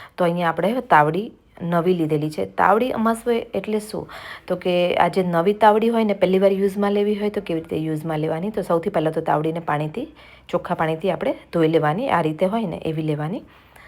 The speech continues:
હવે આપણે ગેસ શરૂ કરી અને થોડી ગરમ થવા દેવાની. તો જો આ રીતે ગરમ થાય ને, એવી થાય ને, એટલે આ રીતે બધી જગ્યાએમાં તેલ પાથરી દેવાનું, આ રીતે એકદમ સરસ રીતે તેલવાળી કરી દેવાની.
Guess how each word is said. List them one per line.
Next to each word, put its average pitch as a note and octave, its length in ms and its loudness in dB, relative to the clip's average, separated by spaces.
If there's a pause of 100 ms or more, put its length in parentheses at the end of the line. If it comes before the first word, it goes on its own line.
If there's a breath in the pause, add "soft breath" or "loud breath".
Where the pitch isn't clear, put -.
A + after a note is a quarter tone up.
(440 loud breath)
હવે F3+ 200 4
આપણે E3 260 4
ગેસ F3+ 260 2
શરૂ F3 260 0
કરી F3 280 4
અને F3 140 -2
થોડી G3+ 220 -2
ગરમ F#3 380 -2
થવા D3 240 0
દેવાની. C#3+ 320 -2
તો D#3+ 140 -4
જો F3 140 2
આ - 120 6
રીતે E3 200 -2
ગરમ F3 320 2
થાય C#4 220 -2
ને, A3 100 -4
એવી F#3 240 -4
થાય C#4 240 -6
ને, G#3 180 -4 (480 loud breath)
એટલે F3+ 140 2
આ F3+ 140 4
રીતે G#3 460 -2 (380 loud breath)
બધી F#3 260 2
જગ્યાએમાં F#3 580 0 (120)
તેલ F#3 200 0
પાથરી E3 420 0
દેવાનું, D3+ 360 0
આ D3 40 2
રીતે D3 360 -6 (600)
એકદમ F3 400 -4
સરસ G#3+ 420 0
રીતે D#3+ 400 0
તેલવાળી D#3+ 560 0
કરી E3 300 0
દેવાની. D#3+ 500 0